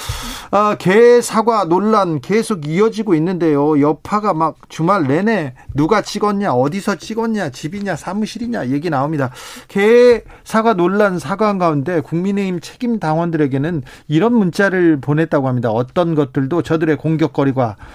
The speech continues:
거리가 될 수 있다는 것을 느꼈다." 이렇게 윤 후보 측에서 보냈다고 하는데, 음, 개 사과 사진을 촬영한 사람은 누구다? 이런 의혹에 대해서 또 입장을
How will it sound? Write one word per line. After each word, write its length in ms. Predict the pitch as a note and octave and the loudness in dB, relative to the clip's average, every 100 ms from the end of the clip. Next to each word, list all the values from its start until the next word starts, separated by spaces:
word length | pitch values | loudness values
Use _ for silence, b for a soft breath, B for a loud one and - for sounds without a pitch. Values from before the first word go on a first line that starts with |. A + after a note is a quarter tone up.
| B B B | B B B
거리가 420 | - E3 D#3 D3+ | 0 2 4 4
될 180 | C#3+ C#3+ | 4 0
수 120 | C3+ | 2
있다는 340 | C#3+ C3 C#3 C3+ | 0 2 0 2
것을 280 | C3 A3 F#3+ | 0 0 0
느꼈다." 440 | F#3+ G3 D3+ E3 | 0 -2 0 0
이렇게 540 | D3+ D#3+ - E3+ D#3 C3 B B | 2 2 -2 -4 -4 -4 B B
윤 120 | E3 F3+ | -2 0
후보 180 | E3+ | 0
측에서 520 | D#3+ D#3 D3 C3 C#3+ C3 B B B - | -2 -2 -2 0 -4 -4 B B B -4
보냈다고 500 | E3 F3 F3+ D3+ D#3 | 0 0 0 -2 -2
하는데, 360 | D#3+ D3 D#3 C3 B B - | -2 -2 -2 -2 B B -6
음, 680 | G#3+ A3+ A3 A3 G#3+ G#3+ F3+ - _ | -2 0 0 -2 -2 -4 -6 -14 _
개 340 | G#3 A3+ A#3+ | 0 4 4
사과 600 | A3+ - A3+ A#3+ B3 A#3+ | 2 -4 0 2 4 4
사진을 640 | A3 - - C4 C4 B3+ A#3+ | 0 -10 -8 -2 2 2 0
촬영한 420 | - A#3+ A#3+ A#3 | -2 0 0 0
사람은 460 | G#3+ A#3+ B3 B3 | -2 -2 -2 -2
누구다? 440 | A3 A3+ B3 B3 A3+ | -4 -4 -2 0 -2
이런 480 | F3+ A#3 A#3+ F3 - B B - | 0 2 2 -2 -8 B B 0
의혹에 400 | G3+ B3 A3+ G#3 | 4 4 4 2
대해서 380 | F3 D#3 D#3+ D#3+ | 2 2 0 -2
또 140 | F#3 C#3 | 0 2
입장을 760 | D#3+ - A#3 A#3 A#3+ G#3 B2 | 0 0 0 2 2 0 -2